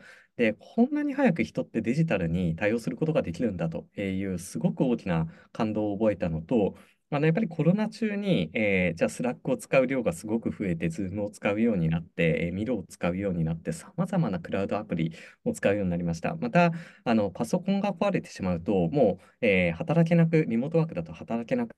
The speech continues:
なってしまうという、このアイティーが、えー、このクラウド、あの、リモートワークを支えている、えー、状況、えー、が、あの、まあ、コロナによって誕生して、まあ、この夏、多くの起業家がそうだったように、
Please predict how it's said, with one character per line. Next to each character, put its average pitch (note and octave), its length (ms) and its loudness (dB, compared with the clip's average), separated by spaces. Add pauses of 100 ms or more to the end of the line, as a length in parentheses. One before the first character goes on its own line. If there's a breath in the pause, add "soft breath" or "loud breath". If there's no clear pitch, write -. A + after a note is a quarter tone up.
(120)
な B2 80 -2
っ - 60 -6
て G2+ 100 -12
し - 100 -6
ま D#2+ 80 0
う D#2+ 80 -2
と - 100 -8
い - 140 -4
う、 F#2+ 60 -6
こ F#2+ 100 -2
の A2 160 0 (240 loud breath)
ア D#3 160 2
イ A3+ 80 6
テ - 240 -4
ィ - 40 6
ー - 20 4
が、 F#2+ 380 0
え F#2+ 160 -2
ー、 F#3 100 -6
こ - 60 -4
の F2 280 2 (280)
ク - 100 0
ラ B3 140 4
ウ B3 40 4
ド、 A#3 120 -4
あ G#2 40 0
の、 F#2 160 -2
リ G2 100 -2
モ A#2+ 120 2
ー - 20 -2
ト E3 80 2
ワ D3+ 140 2
ー - 0 -
ク E3 260 -2
を F3 100 -4
支 - 120 -8 (160)
え B3+ 100 2
て - 120 -4
い C#3 100 -4
る、 E3 240 0
え B2+ 140 2
ー、 A#2+ 40 2
状 C3+ 160 -2
況、 B2 380 2 (280 loud breath)
え A2 500 2
ー、 - 20 -14
が、 E3 260 2 (280)
あ G2 100 0
の、 F#2+ 160 0
ま A2 120 0
あ、 - 20 -8
コ - 120 0
ロ D3 100 2
ナ G2+ 100 -2
に D#2+ 80 -2
よ D#2 80 -2
っ - 20 -12
て F#2 140 -8
誕 G2+ 240 -2
生 G2 120 -2
し - 120 -10
て、 F#2+ 240 2 (300 loud breath)
ま E3+ 80 2
あ、 - 20 -2
こ E3 100 0
の G3 100 2
夏、 A3 460 4
多 B3+ 120 4
く C4 100 -2
の F3 300 2
起 A3+ 160 -4
業 A2+ 160 2
家 A#2+ 120 -2
が A#2 80 0
そ B2 160 0
う - 20 -6
だ F2 100 0
っ - 40 -8
た G3+ 120 0
よ F3 100 2
う - 20 -2
に、 F2+ 300 0